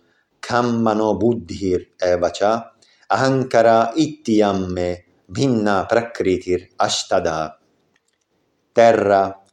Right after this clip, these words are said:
acqua, fuoco, aria, etere, mente, intelligenza e falso ego, questi otto elementi distinti da me costituiscono la mia energia materiale.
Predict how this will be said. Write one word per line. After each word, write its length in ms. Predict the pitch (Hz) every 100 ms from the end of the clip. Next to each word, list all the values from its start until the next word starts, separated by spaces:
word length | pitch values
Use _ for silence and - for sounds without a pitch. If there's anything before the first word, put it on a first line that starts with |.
| -
acqua, 760 | 104 101 - - 90 90 - _
fuoco, 1080 | _ - - 123 131 123 101 87 92 90 92 _ _ -
aria, 720 | 113 113 101 98 90 90 - _ _ _
etere, 720 | 131 117 - 101 92 90 - _ _
mente, 1000 | 95 101 113 143 139 104 90 95 90 - _
intelligenza 1400 | 147 151 143 131 123 117 113 113 120 101 87 - 87 - _
e 160 | 98 90
falso 600 | - 90 90 - 123 110
ego, 460 | 85 82 82 - _ _ _ _ _
questi 580 | - 147 143 - 143 143
otto 500 | - 180 180 - 127
elementi 840 | 117 117 113 104 90 - 87 87 _ _ _
distinti 840 | 98 92 98 - - 113 104 104
da 140 | 104 120
me 400 | 98 87 87 - _ _
costituiscono 1040 | - 135 135 143 139 143 147 - - 135 131
la 80 | 123
mia 220 | 120 113
energia 540 | 113 123 117 110 101
materiale. 760 | 98 90 92 92 85 82 85